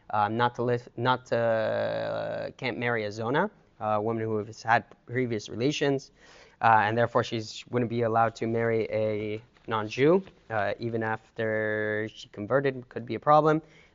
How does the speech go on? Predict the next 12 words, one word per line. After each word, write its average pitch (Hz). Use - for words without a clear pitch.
uh, 107
'cause 104
we 110
would 107
assume 113
that 107
she's 110
in 101
the 95
status 107
of 107
Zona. 135